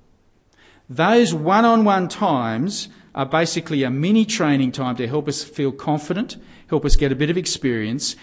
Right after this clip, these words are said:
in how to get together with another person and build them up in Christ. And then thirdly, the course ends with an intensive,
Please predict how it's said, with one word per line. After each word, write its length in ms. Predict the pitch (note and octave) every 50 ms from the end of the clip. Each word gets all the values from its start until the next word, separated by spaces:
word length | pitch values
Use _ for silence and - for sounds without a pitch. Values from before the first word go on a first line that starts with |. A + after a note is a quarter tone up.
| - - -
in 160 | C#3 B2 A#2
how 160 | C#3 D3 C3+
to 80 | B2+ A#2+
get 200 | A#2 F3 F3+ F3+
together 380 | G3+ D#3+ C#3 F3+ E3+ C#3 C#3
with 160 | C3 C#3 C3+
another 300 | C3 B2+ C#3 D3 D3+ E3+
person 500 | - - - B2+ A#2+ A2+ - - B2 A#2+
and 160 | A#2+ A#2 A2 A2+
build 160 | B2+ B2 A#2
them 140 | A#2+ A2+ A#2
up 180 | A2+ A2 -
in 100 | A2+ A2
Christ. 520 | A2 - A#2+ F#2 D#2 - - - - - _ _ _ _ _ _ _ _ _ _ _ _ _ _ _ _ _ _ _ _ _ _ _ _ _ _ _ _ _ _ _ _ _ _ _ _ _ -
And 280 | D#3+ F3 F3 F3 D#3
then 340 | D3 G#3 A3+ A#3+ A#3+ A#3+ A#3
thirdly, 600 | A#3 - - A#3 A3+ A3+ A3 G3+ D#3 B2+ B2 B2+
the 120 | B2+ C#3 C3+
course 480 | - - G3+ F#3+ F#3+ F3+ F3 - - - -
ends 600 | F3+ F3+ F3 D3+ B2+ A#2+ A#2 C3+ E3 F#3+ - - -
with 160 | D3+ D#3 D3
an 100 | D#3 D#3
intensive, 880 | D#3 D3+ D3 D3 - - F3+ E3+ D#3 - - - G2 - - - -